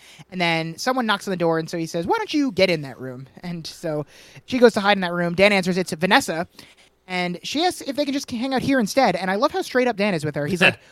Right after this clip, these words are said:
Speaker 1: "Well, actually, I was planning on standing you up." <laughs> Because, um,
Speaker 2: <laughs>
Speaker 1: he knows that Vanessa was the one who told Serena about the kiss. And Vanessa, Vanessa's getting exactly what she asked for here. Like, she deserves every bit of this.
Speaker 2: Yeah, she does. I, I mean, the w-, when she's told off,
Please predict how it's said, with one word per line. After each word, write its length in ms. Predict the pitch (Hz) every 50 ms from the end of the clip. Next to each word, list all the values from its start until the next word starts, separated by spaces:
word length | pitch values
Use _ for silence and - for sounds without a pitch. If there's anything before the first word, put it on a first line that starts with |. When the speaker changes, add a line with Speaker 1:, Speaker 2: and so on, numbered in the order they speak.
| _ _ -
Speaker 1:
"Well, 240 | - 202 220 220 220
actually, 280 | 226 247 - - 285
I 40 | 247
was 80 | 220 -
planning 220 | - 214 196 180
on 80 | 170 165
standing 260 | - 170 151 151 139
you 100 | 139 139
up." 140 | 123 139 - - -
<laughs> 100 | - -
Because, 500 | 190 170 - - - 214 - 214 - 127
um, 220 | - 214 160 147 -
Speaker 2:
<laughs> 560 | 131 123 - 107 _ - 92 _ - 165 _ _ - - _ _ - 131 _ - 135 - _ _ _ _ _
Speaker 1:
he 60 | - 233
knows 180 | 285 320 320
that 120 | 330 311 254
Vanessa 280 | 302 277 277 277 - 269
was 140 | 240 220
the 60 | 202 220
one 220 | 190 190 185 185
who 140 | 175 160 190 175
told 280 | - 180 165 165 160 -
Serena 340 | - 165 151 151 147 147 -
about 220 | 156 147 143 -
the 60 | -
kiss. 320 | - - 285 277 254 - - -
And 120 | 208 202
Vanessa, 400 | 190 220 269 269 - 294 269 254 - _ -
Vanessa's 280 | 220 320 480 - 494 254
getting 180 | 254 240 240 208
exactly 320 | 196 - - - - -
what 100 | 156 156
she 120 | - 160 143
asked 160 | 135 135 -
for 100 | - 127
here. 140 | 135 131 -
Like, 220 | - 185 196 175 - 196
she 140 | - 285
deserves 300 | 269 233 170 185 160 147
every 200 | 165 147 143 143
bit 120 | 131 135 -
of 80 | -
this. 220 | - - - - - _ _ _ _ _ _ _ _ _ _ _ _ _ _ _ _ - - - -
Speaker 2:
Yeah, 180 | - 175 156 117 - _ _ - -
she 100 | - 135
does. 120 | 156 135
I, 140 | 120 127 143
I 80 | 139 143 135
mean, 220 | 139 139 135 131 123 110
the 80 | - 123
w-, 220 | 123 - 131 123
when 140 | 120 123 123
she's 160 | - - 123
told 200 | - 123 120 104
off, 360 | 98 101 98 92 - - _